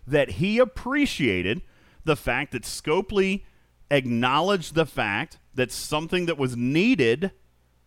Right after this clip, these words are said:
was made possible to acquire. Now, this is something that, that is relatively new, and I wanna shout out Blue's comment.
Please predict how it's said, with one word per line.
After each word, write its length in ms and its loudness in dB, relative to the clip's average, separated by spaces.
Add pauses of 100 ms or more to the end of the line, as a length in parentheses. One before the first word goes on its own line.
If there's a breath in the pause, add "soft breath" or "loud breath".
(160)
was 300 2
made 320 0
possible 640 0
to 200 0
acquire. 540 -2 (240 soft breath)
Now, 260 2 (440 soft breath)
this 340 0
is 100 0
something 540 -2 (300)
that, 280 4
that 320 2
is 300 2
relatively 680 2
new, 360 0 (320)
and 120 2
I 60 2
wanna 220 0
shout 340 -2
out 180 -2
Blue's 300 -2
comment. 440 -2